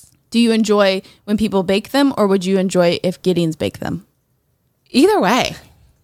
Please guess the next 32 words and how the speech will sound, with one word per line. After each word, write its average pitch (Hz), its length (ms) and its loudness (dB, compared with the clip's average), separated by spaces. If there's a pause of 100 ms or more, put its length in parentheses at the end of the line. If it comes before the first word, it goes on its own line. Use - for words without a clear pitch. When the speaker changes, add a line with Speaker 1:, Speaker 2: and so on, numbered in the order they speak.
(380)
Speaker 2:
Either 285 220 2
way 240 140 2
would 269 140 0
be 240 80 -2
fine. 165 400 -2 (640)
Um, 180 340 0 (840)
but 220 380 2
as 240 100 0
long 339 180 2
as 294 80 2
we're 220 100 0
talking 214 240 0
about 220 120 0
this, 185 140 -2
let 220 80 2
me 269 80 2
just 226 180 -2
say 180 140 0
that 170 120 -2
I 170 120 2
prefer 214 520 -2
baked 254 320 -2
goods 220 280 0
that 208 80 -2
don't 214 180 0
have 226 160 -2
coconut 240 500 -2
or 190 100 -2
nuts. - 480 -6 (220)
Speaker 1:
Okay. 359 340 0 (200)
No 233 140 2
Speaker 2:
Yeah. 370 80 2